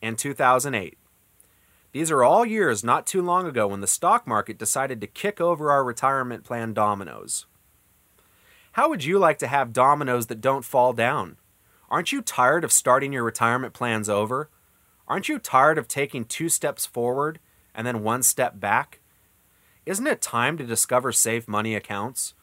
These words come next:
Call me now and I can show you how to keep your retirement safe. I will give you, free of charge, a copy of my Safe Money book and Safe Money information kit. Call eight five five, three four zero,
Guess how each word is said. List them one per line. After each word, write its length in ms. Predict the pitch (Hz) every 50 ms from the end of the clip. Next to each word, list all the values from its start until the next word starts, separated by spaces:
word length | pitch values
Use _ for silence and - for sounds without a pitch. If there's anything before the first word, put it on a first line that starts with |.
| _ _ _ _ _ _ _ _ _ _ _ _ _ -
Call 260 | - 185 214 247 269
me 120 | 294 269
now 280 | 185 143 139 131 110 104
and 80 | 101
I 60 | 110 123
can 140 | - 180
show 240 | 156 - - - 156
you 160 | 156 160 143
how 100 | 127 131
to 60 | 120 110
keep 300 | - - - 170 160 -
your 80 | 143
retirement 540 | 127 120 117 - 131 127 127 123 113 90 -
safe. 600 | - - - - 139 123 85 - - - - _ _ _ _ _ _ _ _ _ _ - -
I 140 | 127 165 208
will 180 | 226 254 247
give 320 | 160 113 131 156 180 156 123
you, 340 | 98 95 90 73 64 - _ _ _ _ _ _
free 400 | _ - - - - 127 151 185
of 100 | 202 202
charge, 680 | - - - 156 123 104 92 - - 71 - - - _ _ _ _ _ _ -
a 80 | -
copy 400 | - - - 151 160 175 - 196
of 80 | 185 160
my 160 | 160 147 117
Safe 400 | 104 - - - 131 147 170 -
Money 240 | 180 180 190 196 190
book 300 | 147 127 127 127 127 -
and 120 | 113 107
Safe 380 | - - - - 120 123 120 -
Money 240 | 123 120 120 117 110
information 640 | 110 107 - 117 107 101 98 92 - - 87 90
kit. 260 | - - - - - _ _ _ _ _ _ _ _ _ _ _ _ _ _ -
Call 460 | - - 175 147 127 123 - - _ _ _ _ _ _ _ -
eight 220 | - 110 127 135
five 300 | - - 180 175 196 196
five, 480 | - - 151 131 120 120 123 120 120 - _ _ _ _ _ _
three 280 | - - 120 131 147 170
four 320 | 165 - 160 151 151 147 139
zero, 500 | 117 117 113 110 107 107 107 107 107